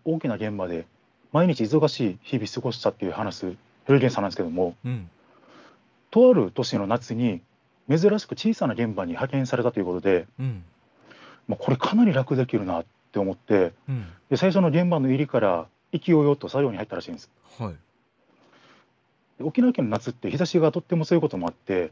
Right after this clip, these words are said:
Speaker 2: うん。
Speaker 1: まあ、なるべくこまめに水分補給とか、トイレ休憩取ったらしいんですけども、
Speaker 2: はいはい。
Speaker 1: 同僚と一緒にコーヒーを買いに行く途中で、気になる場所があるっていう同僚が、
Speaker 2: うん。
Speaker 1: 古源さんに、
Speaker 2: うん。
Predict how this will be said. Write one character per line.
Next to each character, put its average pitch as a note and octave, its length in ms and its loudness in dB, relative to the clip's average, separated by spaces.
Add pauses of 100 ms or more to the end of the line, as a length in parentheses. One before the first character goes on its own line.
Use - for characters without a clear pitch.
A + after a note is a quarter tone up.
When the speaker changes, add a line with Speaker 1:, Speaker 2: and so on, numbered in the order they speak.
Speaker 2:
う C3 40 -8
ん。 G#2+ 220 -12 (160)
Speaker 1:
ま A2+ 60 -2
あ、 - 20 -2
な D3 100 4
る E3+ 80 6
べ D#3+ 120 2
く - 40 -6
こ - 100 0
ま F3 80 6
め C#3 80 2
に G#2 60 -2
水 C3 200 -2
分 B2+ 140 -4
補 A#2+ 120 -2
給 A#2+ 160 -6
と - 100 -16
か、 - 160 -18 (360)
ト D3+ 120 4
イ D3+ 60 6
レ C#3+ 60 2
休 C#3+ 160 0
憩 F2+ 240 -4 (300)
取 E3 100 0
っ - 20 -8
た - 80 0
ら G#2 80 0
し - 80 -10
い - 20 -6
ん G#2 40 -6
で - 20 -10
す - 80 -14
け F#2+ 80 -8
ど F2 80 -6
も、 F2+ 160 -4
Speaker 2:
は - 0 -
い B2 160 -4
は - 0 -
い。 - 20 -8 (1300)
Speaker 1:
同 G#3 160 6
僚 A3 140 8
と A3+ 60 2
一 G3+ 80 0
緒 - 120 -2
に F3 80 0
コ G#3+ 200 0
ー - 40 4
ヒ G#3 100 2
ー F#3 60 6
を C#3 40 2
買 B2 180 0
い - 20 -2
に A2+ 100 -2
行 - 80 -18
く - 20 -8
途 A#2 80 -4
中 F#2+ 220 -6
で、 F#2 280 0 (920)
気 - 100 4
に A#3 60 10
な A#3+ 100 8
る E3+ 80 4
場 C3 100 2
所 B2 140 -2
が G#2 100 2
あ G2+ 40 2
る F#2+ 140 -4 (200)
っ - 40 -20
て A2 80 -4
い G#2 40 0
う - 20 2
同 G#2+ 140 0
僚 G2 160 -2
が、 F#2+ 260 -2 (160)
Speaker 2:
う C#3 60 -4
ん。 C3+ 40 -2
Speaker 1:
古 C#3 140 2
源 B2 180 -2
さ G2 100 -6
ん F2 100 -8
に、 F2+ 280 -6
Speaker 2:
う C3 40 -6
ん。 A2 160 -6